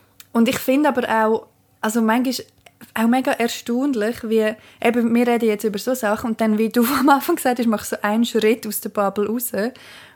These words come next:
und merke so, ah, fuck. Zum Beispiel, das ist jetzt zwar schon vielleicht zwei, drei Jahre her, ähm,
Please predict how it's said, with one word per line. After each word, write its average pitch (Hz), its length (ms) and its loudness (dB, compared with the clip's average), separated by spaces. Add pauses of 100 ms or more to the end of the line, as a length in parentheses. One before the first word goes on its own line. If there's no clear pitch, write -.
(100)
und 214 120 0
merke 202 220 0
so, - 160 -8
ah, 240 160 2
fuck. - 400 -2 (140)
Zum 226 180 0
Beispiel, 233 640 -2 (720)
das 226 160 -4
ist 240 100 2
jetzt 220 260 -4
zwar 214 180 0
schon 214 140 -8
vielleicht 208 360 -8
zwei, 208 220 -2
drei 208 180 -4
Jahre 196 400 -2
her, 185 280 -4 (920)
ähm, 208 340 0